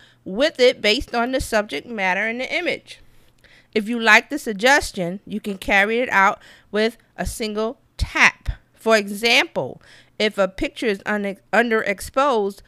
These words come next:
Photos will suggest increasing brightness. Photos will also recognize pictures of documents taken at an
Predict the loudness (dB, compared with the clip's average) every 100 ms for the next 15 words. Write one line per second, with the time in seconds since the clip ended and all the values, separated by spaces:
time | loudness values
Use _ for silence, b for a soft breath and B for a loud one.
0 | _ _ 2 4 4 0 0 -4 -4 -8
1 | -6 -2 -2 -4 -8 -6 -6 -8 -8 -6
2 | -6 -6 b b b _ -12 2 6 6
3 | 2 -6 -10 -16 -20 -20 b b _ 4
4 | 6 6 4 -2 -2 -2 -2 -4 -2 -4
5 | -4 -2 -2 -2 -6 -10 -8 -6 -6 -6
6 | 2 4 4 -2 -8 -6 -6 -4 -4 -4